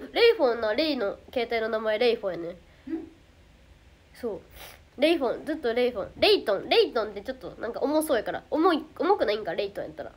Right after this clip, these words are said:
Speaker 1: な？え、ちゃうねん、ちゃうねん。そういう話がしたいんじゃなくて。<laughs> あ、待って、あと一分、あと一分。あと一分ですよ、皆さん。<laughs> ちょっと突っ込んでる場合じゃないから。<laughs>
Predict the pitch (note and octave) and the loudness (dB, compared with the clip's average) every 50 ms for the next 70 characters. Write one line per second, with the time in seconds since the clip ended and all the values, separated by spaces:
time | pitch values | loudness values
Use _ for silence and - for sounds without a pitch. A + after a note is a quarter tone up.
0 | _ - - A3+ C#4+ D4+ - B3 - C4+ B3+ B3 G#3+ F3+ F#3+ - G3 F3 E3+ - | _ -12 -10 -10 -8 -8 -8 0 0 2 2 2 0 -2 -4 -6 -6 -6 -6 -10
1 | - - - - - - - - _ - - C4 C#4 C#4 B3 A3+ A#3 G#3 F#3+ F#3+ | -14 -18 -20 -20 -20 -20 -20 -20 _ -4 -2 0 2 4 2 2 0 -2 -4 -4
2 | F#3+ F#3+ - F#3 F#3 F3+ F3+ F3 F3+ - - _ - G3 F#3 D#3+ A2+ - - _ | -4 -4 -6 -6 -4 -4 -6 -8 -8 -10 -10 _ -2 -2 0 0 -4 -6 -10 _
3 | - - A3+ A3+ A3 G#3 - C#4 - D#4+ F4+ F4+ F4+ E4+ C4+ A#4 - B3 D#4+ E4 | -14 -10 -10 -10 -6 0 4 6 8 8 8 8 6 4 4 0 2 4 4 4
4 | - F#4+ G4 - - A3 - - - - - - - D4+ D4 A#4 A#4+ B4 - G#4+ | 4 2 0 0 -2 -8 -8 -8 -10 -10 -10 -4 -4 0 4 4 2 4 4 2
5 | F#4 F4+ F#4+ D4+ F4 F4+ E4+ E4+ E4 F4 G4 F4+ E4+ C#4 B3 A#3+ A#3+ - D4 - | 4 4 4 6 6 6 6 6 4 4 4 6 6 6 6 4 0 -6 -2 0
6 | E4+ E4+ D#4+ D#4 F4 G#4+ G#4 E4+ - - - - - - - - - - - - | 2 2 4 6 6 6 4 4 0 -8 -18 -20 -20 -20 -20 -20 -20 -20 -20 -20
7 | - - - - A#3+ - - F#4+ - - G4 F#4 E4 F#4 F4+ F4+ E4+ E4 E4+ F4 | -20 -20 -18 -18 -10 -4 -4 -4 2 2 2 4 4 4 2 2 6 6 6 6
8 | D#4 C#4 B3+ A#3 A#3 A3+ A3+ G3+ E3+ - - - _ - C#4 D4 D4+ D#4 D#4 D#4+ | 6 4 2 2 0 2 2 2 2 2 -2 -10 _ 0 2 4 6 6 8 8
9 | G4+ G4+ F4 - - - | 8 8 6 2 -6 -14